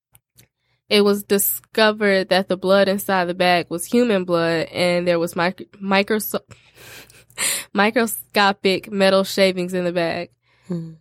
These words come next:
Speaker 1: And because the bag was found in the woods so close to the Grant home, it gave them a reason to get a search warrant on their house
Speaker 2: Right.
Speaker 1: and his job, um, Stephen's job where he worked in his father's shop.
Speaker 2: Mm-hmm.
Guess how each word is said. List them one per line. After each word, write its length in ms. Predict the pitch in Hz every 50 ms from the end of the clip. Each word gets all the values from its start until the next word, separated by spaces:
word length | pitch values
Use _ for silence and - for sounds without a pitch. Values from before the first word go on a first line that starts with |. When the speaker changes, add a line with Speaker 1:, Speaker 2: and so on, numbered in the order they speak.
| _ _ -
Speaker 1:
And 460 | - 196 196 190 190 190 185 190 185
because 720 | 196 196 - 214 208 202 190 190 190 190 196 - - - - _ _ _
the 100 | 196 190
bag 360 | 190 196 185 190 190 185 185 180
was 180 | 185 185 -
found 340 | - - 202 196 190 190 185
in 120 | 180 175
the 80 | 175 175
woods 380 | 185 196 202 196 196 190 196 -
so 140 | - 185
close 300 | 180 - 185 170 180 -
to 100 | - 190
the 100 | 170 175
Grant 320 | 165 185 190 202 196 - 214
home, 500 | 214 214 202 196 185 170 170 185 185 - _ _ _ _ _ - - _ _ _ _ -
it 160 | - 190 190
gave 200 | 196 190 185 175
them 160 | 180 180 175
a 60 | 170 170
reason 280 | 180 180 175 180 180
to 120 | 175 - 180
get 120 | 180 170
a 40 | 170
search 340 | 170 - 165 147 180 - -
warrant 300 | 175 170 165 165 160 -
on 160 | 170 165 165
their 140 | 165 165 175
house 400 | 175 175 165 160 160 180 185 - -
Speaker 2:
Right. 340 | - 180 175 160 139 135 160 -
Speaker 1:
and 240 | 180 190 185 180 175
his 180 | 185 170 160
job, 360 | 160 - 170 156 151 160 - - _ - 107 _ -
um, 540 | 185 190 180 180 175 170 170 180 185 202 233 _ _ _
Stephen's 480 | - - - 208 202 180 180 180 180 180
job 340 | 190 185 175 165 160 160 165
where 80 | 170
he 120 | 175 180 180
worked 420 | 180 175 170 165 - _ - - _ _ -
in 100 | 190 190
his 180 | 190 175 -
father's 360 | - 185 170 156 151 - 185 -
shop. 280 | - - - - - _ _ _ _ _ _
Speaker 2:
Mm-hmm. 320 | 165 156 143 151 147 139